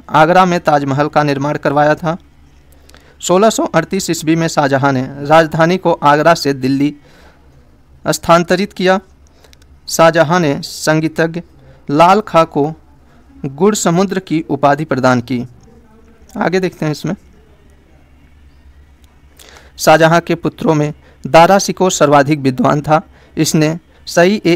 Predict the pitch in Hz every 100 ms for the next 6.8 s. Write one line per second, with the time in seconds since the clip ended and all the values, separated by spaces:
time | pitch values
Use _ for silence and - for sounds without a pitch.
0 | 170 147 143 160 160 139 139 - 135 -
1 | _ 156 156 156 151 151 180 160 147 -
2 | 139 - 147 139 131 139 131 131 127 139
3 | 123 123 123 156 139 - - - _ _
4 | - 151 151 170 - 139 143 - _ _
5 | _ - 151 165 190 170 156 151 151 147
6 | 143 143 151 - 147 151 -